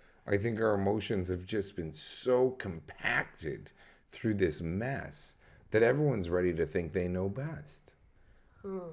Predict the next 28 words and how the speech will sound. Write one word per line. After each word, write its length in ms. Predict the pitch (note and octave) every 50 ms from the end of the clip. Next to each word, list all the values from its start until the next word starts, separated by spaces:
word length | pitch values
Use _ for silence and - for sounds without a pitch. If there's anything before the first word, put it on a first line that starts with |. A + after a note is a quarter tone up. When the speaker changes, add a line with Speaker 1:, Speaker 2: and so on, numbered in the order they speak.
| D3+ D3 -
Speaker 1:
You 120 | - A#2
know, 100 | A#2 G#2+
what 320 | F2+ E2+ F#2 A2+ - - G#2+
mask 380 | G2+ F#2+ F2+ F2 E2 - -
do 60 | - E2
you 120 | D2+ D2+
wear? 400 | D2+ D2 D2+ D2 C#2+ C#2 C2+ C2
What 260 | B1+ C2+ D#2+ F2 F#2 F#2
fucking, 640 | - - - - - G#2 F2+ - - G#2 F#2+ F2 F2 F2+
you 120 | F2+ F2+
know, 140 | E2 D#2+ D#2
should 240 | C#2+ - - F2 D#2
you 60 | E2+
get 180 | E2 G#2+ A#2 A2+
an 80 | G#2+ F#2
immunization? 920 | E2+ E2 D#2+ D#2 D#2 D2+ D2 C#2+ C#2 C2 C#2+ D2+ D2 C#2 - - C#2+ D2
You've 240 | E2+ A2 D3+ D#3 C#3
been 160 | G#2 E2+ D2+
traveling. 600 | C#2+ - A2 A2 G#2+ G#2 F#2 D2 C#2 B1+ B1+ C#2
You've 180 | E2 G#2+ C3+ C3
been 140 | A#2+ A2 F#2+
doing 280 | E2+ F#2+ F#2 F2 F#2 G#2
that. 200 | A#2 A2+ F#2+ - - - - - - _ _ -
Everyone 420 | D#3 E3+ F3 G#3 F#3+ F#3+ F#3 F#3
knows 220 | F3+ F3 E3+ E3
best 400 | D#3 D3 G3 F#3+ B3 B3 - -
right 220 | - A3+ C4+ - -
now. 260 | F#2+ F2 D#2+ D2 C#2+